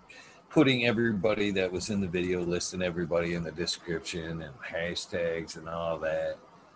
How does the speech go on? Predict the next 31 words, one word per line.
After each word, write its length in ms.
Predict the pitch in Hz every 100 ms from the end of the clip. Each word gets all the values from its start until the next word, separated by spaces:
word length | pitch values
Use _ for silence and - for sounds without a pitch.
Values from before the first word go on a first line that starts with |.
| - -
So, 340 | - 92 85 87
you 180 | 92
know, 220 | 90 90 85
and 240 | 104 107
that's 200 | 117 -
another 300 | 104 120 123
thing 300 | - 90 85
I've 160 | 82 -
done 360 | 87 90 87
since 280 | - 82 -
I've 120 | 87 76
been 200 | 82 85
uploading 540 | 98 - 95 87 85
all 140 | 87 90
these 180 | 82 -
podcasts 840 | - 98 156 - - 82 78 - 82
that, 240 | 78 78
uh, 260 | 78 73 69 -
or 180 | 98 95
all 160 | 104
the 80 | 95
shows 440 | - 127 117 107 -
to 120 | 117
the 60 |
po-, 260 | - 113 110 -
podcast, 580 | 104 117 - 85 80 - - - -
uh, 220 | 85 69
format, 600 | - 90 87 82 82 80 - - - - - -
is 200 | 101 104
I've 140 | 101 - - - -
been 520 | 113 110 104 101 95